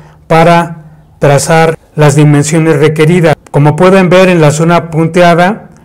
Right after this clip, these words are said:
allí es donde metí tijera. En este caso no hubo tanto problema porque cada bastidor tiene la misma dimensión. El dilema a la hora de comprar el tamaño de la tela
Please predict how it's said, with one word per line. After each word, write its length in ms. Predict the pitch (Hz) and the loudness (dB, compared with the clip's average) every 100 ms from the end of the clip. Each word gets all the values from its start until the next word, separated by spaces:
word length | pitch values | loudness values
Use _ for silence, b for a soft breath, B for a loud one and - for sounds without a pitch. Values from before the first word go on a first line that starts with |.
| - | -8
allí 460 | 147 143 175 190 190 | -2 0 0 0 0
es 300 | 175 175 147 | 0 0 0
donde 460 | 165 170 165 175 | -2 0 0 -2
metí 500 | 175 147 139 - 165 | -2 -4 -4 -4 -4
tijera. 640 | 156 151 127 156 139 120 - - b b b b b b b b | -4 -8 -6 0 0 -2 -8 -18 b b b b b b b b
En 140 | - 160 | -2 0
este 220 | 156 214 | 0 0
caso 280 | 214 208 202 | 0 0 0
no 160 | 196 196 | 2 2
hubo 180 | 180 160 | 0 -2
tanto 320 | 180 170 180 | -2 -2 -4
problema 560 | 151 156 175 - 147 | 0 0 2 0 0
porque 260 | 151 139 160 | -2 -2 -2
cada 240 | 180 180 | 0 0
bastidor 520 | 180 156 - 156 180 165 | 2 -2 -2 0 0 -2
tiene 420 | 165 175 180 180 | -4 -4 -4 -4
la 160 | 160 147 | -4 -2
misma 520 | 156 151 170 165 165 | -2 -2 -2 -2 -4
dimensión. 600 | 143 143 143 151 190 190 151 | -2 0 0 0 0 0 -2
El 120 | 139 | -2
dilema 440 | 151 180 196 190 | 0 0 0 0
a 200 | - 151 | -2 -2
la 160 | 147 165 | 0 2
hora 160 | 180 | 2
de 120 | 175 151 | 2 0
comprar 520 | 143 147 170 180 175 | -2 0 0 0 -2
el 140 | 147 | -6
tamaño 500 | 127 147 156 175 175 | -4 -2 0 0 0
de 100 | 156 | 0
la 220 | 143 135 151 | 0 -2 -2
tela 520 | 170 165 170 185 | 0 2 -2 -4